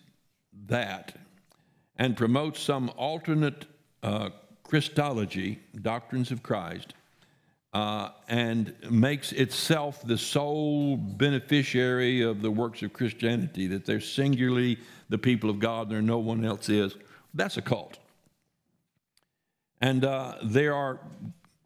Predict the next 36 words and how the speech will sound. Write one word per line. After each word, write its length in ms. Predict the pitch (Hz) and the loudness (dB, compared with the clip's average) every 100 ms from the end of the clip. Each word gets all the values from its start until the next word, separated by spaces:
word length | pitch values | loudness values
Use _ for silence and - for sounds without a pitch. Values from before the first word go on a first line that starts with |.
| _ _ _ _ | _ _ _ _
peripheral 520 | _ 165 180 - 135 101 | _ 2 2 2 2 2
cults. 460 | - 135 147 - | -2 -2 -2 -4
I've 240 | 120 127 - - - - - - - - - - 170 - - - - | -4 -4 -8 -8 -4 -4 -2 -4 -4 -6 -6 -8 -8 -12 -18 -20 -6
<laughs> 340 | - - 123 113 - - - - - | -2 4 2 2 -12 -20 -20 -8 -2
I 380 | 175 170 160 | 0 0 -2
went, 320 | 147 185 - 151 | 0 0 0 -4
supposed 320 | 220 233 - | -2 -2 -2
to 80 | 135 | 0
go, 180 | 160 | 0
born, 320 | - 127 180 156 | 2 0 0 -2
gone 320 | 123 165 151 | 0 0 2
to 80 | 127 | 0
a 60 | |
wedding 440 | 123 151 185 139 123 | 2 0 2 2 4
and 80 | |
ended 240 | 143 156 143 | 4 4 2
up 160 | 135 | 2
in 120 | 117 107 | -2 -2
a 40 | |
cult 480 | - - 170 - - | -2 -2 -2 -4 -4
down 280 | 135 127 117 | -2 0 0
in, 180 | 107 | 0
uh, 220 | 107 98 92 - 104 | 0 -4 -8 -16 -6
Texas 440 | - 170 - 95 92 | -2 -2 -4 -6 -2
about 260 | 107 - | -4 -4
six 260 | - 117 - | -4 -4 0
or 80 | 110 | 0
eight 160 | 101 | 0
years 220 | 104 101 | -2 -2
ago, 260 | 92 101 101 | -2 -4 -4
and 100 | 113 | -2
that 160 | 156 - | -2 -4
was, 200 | - - _ _ _ | -8 -10 _ _ _
<laughs> 400 | _ _ _ - | _ _ _ -4
I, 80 | 226 - - - - - | 0 0 -2 -8 -20 -6
<laughs> 1000 | - 131 123 107 156 - - - 160 | -2 -2 -2 -6 -4 -4 -2 -2 -4